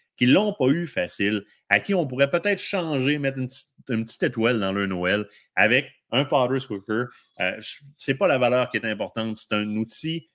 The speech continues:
de qualité qu'ils vont garder longtemps, qui va faire de la, de la bonne cuisson, puis c'est un centre multi-cuisson, fait qu'ils peuvent, ils peuvent faire beaucoup de choses là-dessus.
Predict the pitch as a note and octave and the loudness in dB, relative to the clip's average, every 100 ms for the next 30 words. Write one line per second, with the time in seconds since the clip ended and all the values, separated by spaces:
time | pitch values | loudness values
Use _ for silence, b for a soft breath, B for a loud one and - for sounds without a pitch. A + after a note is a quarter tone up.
0 | _ - - E3+ D3 C3+ D#3+ E3 A2 G#2+ | _ -2 0 0 0 -2 -2 -2 -4 -6
1 | G#2 G#2+ A2 A#2+ C#3 D3 C3 D3 B2 G2 | -4 -4 0 2 2 0 -2 -4 -4 -4
2 | - G#2 F#2+ F2 - _ _ F#2 G#2+ A#2 | -2 -2 -2 -6 -10 _ _ -2 -2 2
3 | D#3 F3+ D3 C#3+ B2+ D3 D3+ C3+ C#3+ - | 4 4 2 -4 -4 -4 -4 -4 -6 -8
4 | _ - A2+ C#3+ C3+ E3+ D#3 C#3+ D#3+ F#3 | _ -4 2 2 0 -4 -2 0 0 0
5 | - E3 C#3 C3 D#3+ C#3+ B2+ - G#2+ G#2 | -4 -10 -10 -8 -4 -2 -4 -2 -2 -2
6 | A#2 G2 A2 - A#2 G#2+ A2 C#3 F#3+ D3 | -8 -4 -4 0 -2 -2 -8 -4 -2 0
7 | C3+ C#3 C3 A2+ G#2+ - E3+ - | -2 2 2 2 0 -2 -4 -4